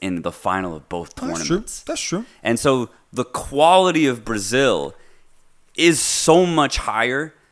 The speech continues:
Speaker 1: than any other league in South America that, you know, even these lesser teams are still not dominating, but they're still beating out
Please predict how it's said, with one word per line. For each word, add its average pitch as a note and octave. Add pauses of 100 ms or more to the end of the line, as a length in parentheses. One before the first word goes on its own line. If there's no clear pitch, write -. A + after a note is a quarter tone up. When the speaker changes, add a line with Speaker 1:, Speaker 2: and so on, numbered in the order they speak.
(140)
Speaker 1:
than A2+ (100)
any C3+
other C3
league A2+
in B2+
South A#2
America G#2
that, F#2 (280)
you G#2+
know, A2+
even B2+
these A2 (120)
lesser G#2
teams A#2
are F#2
still G2+ (300)
not A#2
dominating, G#2+
but G2+
they're B2+
still A#2+
beating G#2+
out F2+